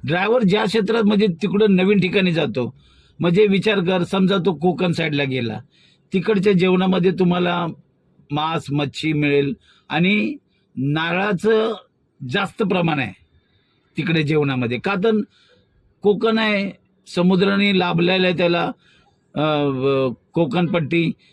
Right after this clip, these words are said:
तिथे नारळ जास्त असतात. सोलापूरला जावा,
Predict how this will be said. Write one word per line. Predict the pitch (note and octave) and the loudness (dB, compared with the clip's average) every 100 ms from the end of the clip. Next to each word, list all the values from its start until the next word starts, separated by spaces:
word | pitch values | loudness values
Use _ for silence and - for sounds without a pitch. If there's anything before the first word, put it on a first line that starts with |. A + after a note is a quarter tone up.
| _ - | _ -2
तिथे | F3 G#3 G#3+ G3 | 2 4 2 2
नारळ | D#3+ F#3 G3 G#3+ | 0 0 2 2
जास्त | G3 G#3 - | 2 0 -2
असतात. | G#3 - F3 E3 - _ _ _ _ _ _ _ _ _ | -4 -2 -4 -4 -8 _ _ _ _ _ _ _ _ _
सोलापूरला | - E3 E3 G3 F#3+ G#3 G3+ | -6 -2 0 2 2 2 2
जावा, | F#3 F3+ F3 | 2 2 0